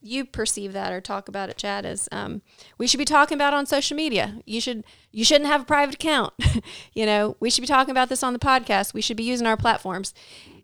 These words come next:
And that's a way to talk about things. But I think, um,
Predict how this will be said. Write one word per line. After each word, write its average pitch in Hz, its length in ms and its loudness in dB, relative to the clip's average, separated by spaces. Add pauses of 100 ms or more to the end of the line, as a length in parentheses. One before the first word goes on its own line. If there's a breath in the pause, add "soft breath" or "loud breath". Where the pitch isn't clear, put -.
(180)
And 294 140 2
that's - 160 6
a 294 60 6
way 240 200 8
to 302 100 0
talk 208 260 2
about 196 240 -4
things. 208 420 -6 (960)
But 233 120 4
I 247 100 8
think, 247 400 0 (120)
um, 208 400 -2